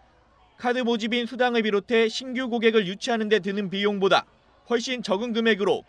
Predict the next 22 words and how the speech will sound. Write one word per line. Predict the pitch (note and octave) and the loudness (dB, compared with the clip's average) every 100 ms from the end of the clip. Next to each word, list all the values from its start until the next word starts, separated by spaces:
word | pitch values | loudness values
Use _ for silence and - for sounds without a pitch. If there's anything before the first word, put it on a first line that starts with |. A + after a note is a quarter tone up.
| - | -14
기존 | E3+ A#3 A3 | -2 -2 0
고객의 | G3 F#3+ G3 G#3+ | 0 0 0 0
카드 | - C4 C4 | -2 -6 -2
사용을 | B3+ G#3+ G#3 G#3+ | 2 2 4 0
유도하려는 | D#3+ F3 A#3 A3+ G3+ F#3 | 0 2 4 6 4 0
겁니다. | D3 B2 G2 - _ _ _ _ - _ _ _ _ | -6 -4 -6 -6 _ _ _ _ -20 _ _ _ _
지난 | F#3+ A#3+ A#3+ | -2 -2 -2
삼 | C4 A#3+ | -6 -6
분기 | B3+ G#3+ | -6 -6
기준 | G#3+ G3 A#3 B3 - | -6 2 0 0 -10
비씨 | G3+ B3+ B3 | -10 -8 -6
카드를 | C4 A#3 A3+ G#3+ | -2 2 2 2
제외한 | G#3+ G#3 A3 A3+ - | 2 4 4 2 -2
일곱 | F3 A3 A#3 | -4 -2 -2
개 | A3 | -2
카드사의 | G3+ B3 A#3+ A#3+ A3+ F#3+ C3+ | -4 -6 -6 0 2 2 2
휴명카드 | A#3 A#3+ A#3+ A#3 A#3 G#3+ | -4 -4 -4 -4 -4 -4
비중은 | G3+ F3+ F#3+ G#3+ G#3 - | -6 -6 -4 -6 -8 -12
칠 | C4+ B3 | -12 -2
점 | B3+ G#3 | 0 0
오사 | E3+ A3+ A#3 | -2 -2 -2
퍼센트, | A3 F#3+ D3 - | -2 -6 -6 -8